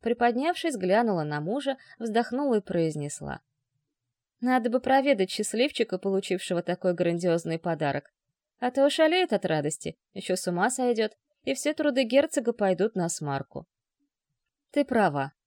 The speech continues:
Но главное, чтобы его эмоциональность не повлияла на выброс силы. А то, знаешь, мне здесь понравилось жить. Лишиться такой комнаты в мои планы не входит»,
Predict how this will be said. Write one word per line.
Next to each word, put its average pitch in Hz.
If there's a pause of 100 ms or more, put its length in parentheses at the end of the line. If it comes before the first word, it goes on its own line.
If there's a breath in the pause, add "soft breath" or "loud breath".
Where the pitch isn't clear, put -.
(320)
Но 233
главное, 294
чтобы 254
его 240
эмоциональность 233
не 220
повлияла 220
на 226
выброс 214
силы. 143 (100)
А 170
то, 170
знаешь, 254
мне 185
здесь 196
понравилось 196
жить. 143 (120)
Лишиться 196
такой 226
комнаты 220
в 208
мои 202
планы 175
не 247
входит», 143